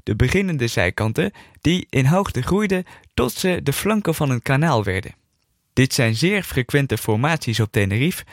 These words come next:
maar ze zijn niet altijd zo duidelijk te onderscheiden als hier, omdat ze meestal bedekt zijn met vegetatie.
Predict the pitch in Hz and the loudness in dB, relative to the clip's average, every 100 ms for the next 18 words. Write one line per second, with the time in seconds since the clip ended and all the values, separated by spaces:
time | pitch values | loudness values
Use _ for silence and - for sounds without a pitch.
0 | - - - 143 196 185 156 165 131 156 | -20 -20 -2 2 2 0 -2 0 0 0
1 | 220 - 202 - 170 - 151 143 139 127 | -2 0 0 0 -4 0 0 2 0 -2
2 | 123 - - 117 - 113 110 - 107 - | -6 -4 -4 -4 -2 0 0 0 -4 0
3 | 110 101 - - - - - 117 107 - | 0 0 -4 -20 -20 -18 -4 -2 0 0
4 | 101 147 165 135 120 120 120 120 107 107 | 2 2 2 -2 0 -2 -2 -2 -2 -2
5 | - 98 107 120 107 - - | -2 -2 0 2 2 0 -14